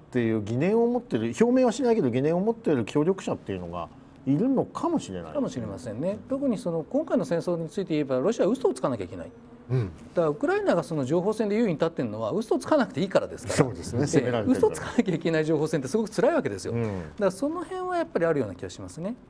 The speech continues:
Speaker 1: なるほど。
Speaker 2: はい。
Speaker 1: さあ、あの、ではここでですね、ユーザーの質問をちょっとご紹介したいと思うんですけども、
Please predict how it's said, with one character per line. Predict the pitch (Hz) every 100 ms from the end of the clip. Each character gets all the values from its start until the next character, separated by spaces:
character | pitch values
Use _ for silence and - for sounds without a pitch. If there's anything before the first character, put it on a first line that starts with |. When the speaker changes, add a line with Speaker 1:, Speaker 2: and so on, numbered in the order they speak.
| - - - -
Speaker 1:
な | 185 180
る | 87
ほ | 90
ど。 | 110
Speaker 2:
は | 92
い。 | 90 - - - - - - - -
Speaker 1:
さ | - 160 -
あ、 | 151
あ | 147
の、 | 147 139 135 120
で | 143 170
は | 151 110
こ | - 120
こ | - 131
で | 131
で | 101 92
す | -
ね、 | 90 87 85 80 -
ユ | 160 247
ー | 254
ザ | 254
ー | 247
の | 220
質 | - - 196
問 | 180 160
を | 151
ち | 160
ょ |
っ |
と | 95
ご | 92
紹 | 92 98
介 | 95
し | -
た | 95
い |
と | 82
思 | 76
う |
ん | 78
で |
す | -
け | 87
ど |
も、 | 110 131